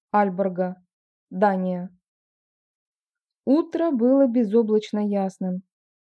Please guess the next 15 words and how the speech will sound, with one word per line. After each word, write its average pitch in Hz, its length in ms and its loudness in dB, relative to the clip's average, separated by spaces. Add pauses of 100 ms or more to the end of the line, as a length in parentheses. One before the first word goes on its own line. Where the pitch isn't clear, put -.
(260)
Только 285 380 4
где-то 269 340 4
на 262 100 8
немыслимой 294 800 4
высоте 269 800 0 (480)
белым 233 500 2
кружевом 240 720 0
парили 220 560 -2
подсвеченные 208 1040 -4
снизу 220 500 2
солнцем 240 800 0
облака. 202 800 -4 (1300)
Отчалив 247 640 4
от 208 100 2
берега, 247 560 2